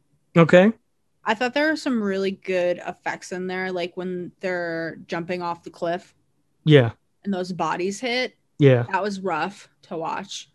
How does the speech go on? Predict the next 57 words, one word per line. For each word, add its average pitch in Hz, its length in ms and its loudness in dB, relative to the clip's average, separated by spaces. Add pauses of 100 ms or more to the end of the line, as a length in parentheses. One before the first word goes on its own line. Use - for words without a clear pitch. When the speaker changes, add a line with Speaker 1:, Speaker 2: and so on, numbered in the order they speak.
Speaker 2:
but 196 100 -8
it 175 80 -6
was 185 160 -10
really 175 200 -6
good. 180 400 -6 (200)
Um, 135 160 4
Speaker 1:
Yeah. 117 200 4
Speaker 2:
and 110 160 6
then 208 80 10
Speaker 1:
Midsommar. 165 400 2
I 170 120 0
don't 330 100 -4
Speaker 2:
also 277 80 0
Speaker 1:
know 208 80 4
why 175 120 6
you 165 140 4
don't 147 160 4
like 131 200 -2
that 127 120 -2
movie. 123 260 0
It's 120 140 -6
really 220 160 0
good. 170 100 4
Speaker 2:
I 359 80 2
don't - 420 -8
know 320 240 -2
either. 294 460 -2
It 202 320 -6
just, 285 340 -4
like, 254 320 -2 (120)
ah, - 160 -12 (280)
there's 269 200 -4
something 285 340 -2
about 294 340 2
it 294 120 2
I, 196 180 -4 (220)
that 220 160 -4
just 214 200 -14
doesn't 247 300 -6
click 202 340 -12
with 190 220 -10
me. 170 320 -10 (220)
Speaker 1:
You 180 120 10
didn't 285 160 8
like 240 140 8
Hereditary 156 680 6
either, 135 280 6
did 123 140 6
you? 113 160 -2 (420)
Speaker 2:
No, 202 320 2
I 196 100 2
didn't. 160 380 -2 (320)
Speaker 1:
All 131 60 4
right. 117 180 -2 (120)
Speaker 2:
I 196 60 -10
did 190 140 -4
not. 170 300 -6